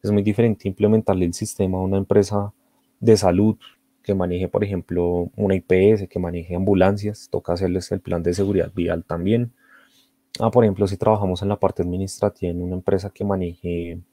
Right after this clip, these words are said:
call center, por ejemplo, ¿sí? Entonces ahí vamos a, a mirar también, no necesariamente temas de seguridad vial,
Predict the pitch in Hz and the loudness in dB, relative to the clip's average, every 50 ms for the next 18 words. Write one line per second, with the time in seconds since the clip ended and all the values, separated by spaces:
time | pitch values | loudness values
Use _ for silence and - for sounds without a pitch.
0 | _ _ _ _ _ _ _ _ _ _ - 202 196 - - - 135 120 - - | _ _ _ _ _ _ _ _ _ _ 2 2 2 4 4 2 2 2 0 -4
1 | - _ _ _ _ _ _ _ - - 90 90 104 104 92 - _ _ _ _ | -10 _ _ _ _ _ _ _ -6 -4 -2 -2 -2 -2 -4 -6 _ _ _ _
2 | _ - 120 143 147 _ _ - - - - - - _ _ _ _ _ _ - | _ -6 -4 -4 -4 _ _ -20 -20 -20 -20 -20 -20 _ _ _ _ _ _ 0
3 | 95 87 92 87 - - 104 95 92 92 87 85 87 90 - - 95 95 95 95 | 0 0 0 -4 -2 -2 -2 0 0 0 -2 -2 -2 -4 -2 -2 0 0 0 0
4 | 95 92 92 92 - _ 101 98 101 98 92 92 87 - - 92 92 92 92 92 | 0 -2 -4 -6 -6 _ -2 0 0 0 0 0 0 0 0 -2 0 0 -2 -2
5 | 92 92 95 _ _ _ _ _ _ _ _ _ _ _ _ _ _ - - _ | -4 -6 -10 _ _ _ _ _ _ _ _ _ _ _ _ _ _ -20 -20 _
6 | _ _ _ _ _ _ - - 117 127 135 143 151 156 143 135 110 107 107 110 | _ _ _ _ _ _ 0 4 6 8 8 8 8 6 6 6 6 6 4 4
7 | 110 - 123 - 123 120 120 117 123 113 120 117 110 101 90 92 98 110 120 165 | 2 0 0 2 4 4 4 4 2 0 0 0 0 -2 -2 -2 0 2 2 2
8 | 202 214 208 | 2 0 -4